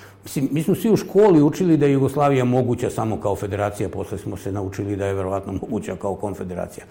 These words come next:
Ali kao unitarna država Jugoslavija, to je potpuna besmislica. Jugoslavija je mogla da ostane kao zajednica, nije mogla drugčije. E, a memorandum je izvlačio temelje takvoj zajednici. Kao ono kad su počeli,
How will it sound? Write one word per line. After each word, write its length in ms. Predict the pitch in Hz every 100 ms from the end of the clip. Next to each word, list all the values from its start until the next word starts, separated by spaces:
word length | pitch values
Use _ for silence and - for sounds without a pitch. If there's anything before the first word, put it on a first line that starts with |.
| -
Ali 220 | 90 87
kao 160 | 127
unitarna 520 | 156 233 214 170 147 127
država 380 | 147 156 160
Jugoslavija, 520 | 131 117 113 143 156 135
to 120 | 135
je 100 | 117
potpuna 360 | 95 - 87
besmislica. 580 | 78 82 - - - - -
Jugoslavija 560 | - 90 85 - 120 143
je 60 | 113
mogla 260 | 104 123
da 120 | 117
ostane 440 | 95 - 113 127 127
kao 180 | - 143
zajednica, 520 | 139 156 117 90 - - -
nije 240 | 95 85 87
mogla 260 | 92 101
drugčije. 340 | 110 113 - - - -
E, 220 | 90 - - -
a 180 | 78 71 - - - - - -
memorandum 640 | 82 76 76 80 95 120
je 380 | 123 127 123 - - - - _ _ -
izvlačio 500 | 85 82 82 - 101
temelje 460 | - 120 131 120
takvoj 300 | 107 95 95
zajednici. 400 | 87 87 - - -
Kao 240 | 101 117
ono 240 | 120 131
kad 160 | 117 131
su 120 | 113
počeli, 560 | 131 127 131 113 113